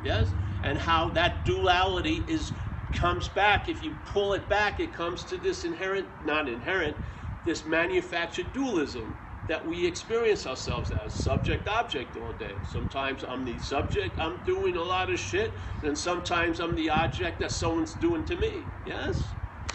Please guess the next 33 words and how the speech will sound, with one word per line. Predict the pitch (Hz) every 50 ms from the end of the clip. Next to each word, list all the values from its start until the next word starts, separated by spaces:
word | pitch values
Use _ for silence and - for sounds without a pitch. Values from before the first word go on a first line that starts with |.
| - - -
You | 165 190
don't, | 208 214 214 196 160 -
there's | 196 202 190 196 196
no | 214 220 233 208
basis. | 214 202 190 214 240 - - 180 151 147
You're | 156 160 160
neither | 180 214 233 - 214 190
one | 160 151 160 180 202 208 196
or | 190 185
the | 156 156 160 175
other, | 175 208 240 - 156 131 110 85 - - - - - - - - - - - -
but | 165 160 -
you'll | 160 165 160 151
feel | - - 196 247 262 247
like | 208 175 160 143 - 151
one | 156 151 151 151 143
and | 139 135 131
the | 131 131 131
other | 127 131 131 131 139
all | 151 156 156 156
day. | - 190 220 233 214 165 135 - - - - - - - - - - - - - -
I | 190 226
find | 220 - 220 202 190 180 170
it | 170 165 147
like | 147 151 151 151 -
when | 160 151 151
I | 151 147
decide | 139 139 143 - - 165 170 165 160 156
to | 156 156
go | 135 147 147 147
on | 143 143
a | 139 131
three-week | - - 151 160 160 156 143 147 139